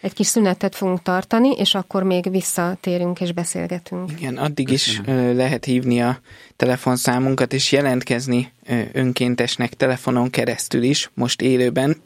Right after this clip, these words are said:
Speaker 2: <clears throat> Akár ha valaki kedvet kapott arra, hogy élőben imádkozzon itt bent, csatlakozzon egy csoporthoz, vagy akár egy csoport tagjai most együtt meghallották, és szeretnének a Mária Rádióba,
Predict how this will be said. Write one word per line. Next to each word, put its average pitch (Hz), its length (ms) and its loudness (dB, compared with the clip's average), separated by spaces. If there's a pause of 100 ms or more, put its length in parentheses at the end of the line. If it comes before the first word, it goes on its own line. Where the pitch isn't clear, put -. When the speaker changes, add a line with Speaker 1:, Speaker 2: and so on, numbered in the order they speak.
(220)
Speaker 2:
<clears throat> 170 260 0
Akár 147 360 0
ha 123 80 -2
valaki 123 300 -2
kedvet 127 380 -2
kapott - 380 -4
arra, - 240 -2
hogy 120 160 -2 (500)
élőben 127 520 4
imádkozzon 127 760 0
itt 127 200 0
bent, 135 440 0 (400)
csatlakozzon 127 580 2
egy 127 100 -2
csoporthoz, 147 640 0
vagy 185 180 2
akár 156 300 0
egy 131 100 -2
csoport 123 380 -2
tagjai 123 400 0
most 120 260 -2
együtt 127 280 -2
meghallották, 131 760 0
és 127 80 -4
szeretnének 123 640 -2
a 123 40 0
Mária 131 360 2
Rádióba, 127 680 0